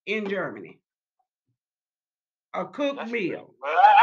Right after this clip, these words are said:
Speaker 2: I agree to that. I mean, if they not violent, then yeah, do something like
Speaker 1: But
Speaker 2: that.
Speaker 1: I'm
Speaker 2: But what
Speaker 1: saying
Speaker 2: you
Speaker 1: that
Speaker 2: doing
Speaker 1: you have people that is in prison for something that they didn't do. But the thing that I want everybody to listen to is that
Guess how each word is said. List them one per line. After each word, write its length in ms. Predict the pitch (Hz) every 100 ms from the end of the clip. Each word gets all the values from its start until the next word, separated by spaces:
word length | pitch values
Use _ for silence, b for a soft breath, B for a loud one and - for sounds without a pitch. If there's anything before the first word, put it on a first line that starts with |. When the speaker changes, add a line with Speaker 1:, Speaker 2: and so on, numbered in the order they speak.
| 247
Speaker 2:
I 60 | 240
agree 160 | 233
to 120 | 233 226
that. 240 | 226 226
I 20 | 240
mean, 120 | 233
if 100 | 233
they 180 | 269 262
not 240 | 254 - -
violent, 400 | 240 285 262 247
then 100 | 247
yeah, 460 | 247 - - - -
do 220 | _ _ _
something 360 | - 294 - 285
like 100 | 277
Speaker 1:
But 140 | 247 254
Speaker 2:
that. 60 |
Speaker 1:
I'm 160 | 254 247
Speaker 2:
But 60 | 233
what 80 |
Speaker 1:
saying 400 | 262 277 277 269
Speaker 2:
you 40 | 254
Speaker 1:
that 120 | 226 226
Speaker 2:
doing 100 | 202
Speaker 1:
you 280 | 220 269 269
have 360 | 247 233 214
people 480 | 214 269 - 220 202 180
that 300 | 196 185 - _ _ _ _ -
is 200 | 202 -
in 240 | 226 233 220
prison 400 | 240 233 214 214
for 120 | 196
something 440 | 196 214 208 208 185
that 200 | 185 175
they 220 | 190 196
didn't 260 | 202 202 196
do. 220 | 202 160
But 220 | 180 175
the 160 | 196 196
thing 240 | 254 262
that 160 | 240 214
I 140 | 202
want 360 | 240 214 196 196
everybody 600 | 202 202 208 180 180 180
to 100 | 175 165
listen 500 | 160 147 _ 107 _ _ _ _ _ -
to 280 | 190 - - _ _ -
is 340 | 196 180 156 -
that 240 | 147